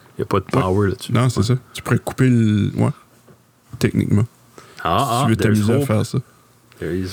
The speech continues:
Speaker 1: hope.
Speaker 2: Faudrait
Speaker 1: Ah.
Speaker 2: juste t'achètes la bonne valve, là, parce que ça vient pas dans le kit, là.
Speaker 1: Ouais.
Speaker 2: Ça qui
Speaker 1: Ah,
Speaker 2: vient dans
Speaker 1: ouais.
Speaker 2: le kit, c'est avec un T, puis y a pas de, t'as pas de
Speaker 1: Ok.
Speaker 2: cut-off, là. Ouais.
Speaker 1: Ah, ben ça se patenterait.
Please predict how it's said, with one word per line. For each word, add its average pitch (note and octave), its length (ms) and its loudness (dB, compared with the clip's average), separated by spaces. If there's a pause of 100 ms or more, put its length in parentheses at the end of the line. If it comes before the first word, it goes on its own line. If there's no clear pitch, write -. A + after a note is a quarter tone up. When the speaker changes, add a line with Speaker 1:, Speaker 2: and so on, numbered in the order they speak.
(120)
Speaker 1:
hope. G2+ 240 -4 (380)
Speaker 2:
Faudrait A2+ 300 2 (100)
Speaker 1:
Ah. - 20 0
Speaker 2:
juste A#2+ 320 -2
t'achètes G#2 380 -2
la F2+ 160 0
bonne G2 300 2
valve, A#2+ 400 -2
là, D3+ 80 0
parce G2+ 180 -2
que - 60 -10
ça F#2 60 -4
vient F#2 200 0
pas G2+ 140 -2
dans F#2+ 100 2
le F#2+ 60 0
kit, - 200 -4 (840)
là. F#2+ 120 -2
Speaker 1:
Ouais. F#2+ 40 -2 (580)
Speaker 2:
Ça - 180 -4
qui G#2+ 80 -4
Speaker 1:
Ah, A2+ 40 2
Speaker 2:
vient A2+ 100 4
dans G#2 60 4
Speaker 1:
ouais. G2 80 4
Speaker 2:
le - 40 2
kit, A#2+ 160 0
c'est - 140 -4
avec G2+ 120 -2
un G2 160 2
T, A#2+ 320 -2
puis G2 140 -6
y F#2+ 40 2
a F#2 40 -2
pas G2 140 -4
de, - 60 -6 (500)
t'as - 80 0
pas G#2 100 2
de - 60 -2
Speaker 1:
Ok. - 160 -2
Speaker 2:
cut-off, A2+ 380 -2
là. G#2 80 -2 (160)
Ouais. G#2 120 2 (540)
Speaker 1:
Ah, G2+ 80 -2
ben E2+ 80 -6
ça D#2+ 160 -10
se - 120 -14 (120)
patenterait. F2+ 580 -4